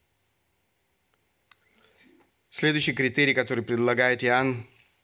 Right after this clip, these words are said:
истинная вера выражается в праведной, благочестивой жизни. Истинная вера выражается в праведной, благочестивой жизни. Посмотрите,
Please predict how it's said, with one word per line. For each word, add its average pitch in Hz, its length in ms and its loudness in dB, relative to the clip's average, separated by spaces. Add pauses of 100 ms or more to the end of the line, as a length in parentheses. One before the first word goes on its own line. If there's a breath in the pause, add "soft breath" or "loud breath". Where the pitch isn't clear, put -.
(400)
истинная 135 500 2
вера 131 520 0 (840)
выражается 113 680 0
в - 100 -10
праведной, 113 680 0 (100)
благочестивой 117 1120 -2 (240 soft breath)
жизни. 101 560 -4 (760)
Истинная 135 680 0 (160)
вера 123 400 0
выражается 113 640 0
в - 80 -12
праведной, 120 580 0
благочестивой 107 1120 -2 (260 loud breath)
жизни. 104 580 -2 (160)
Посмотрите, 117 640 -2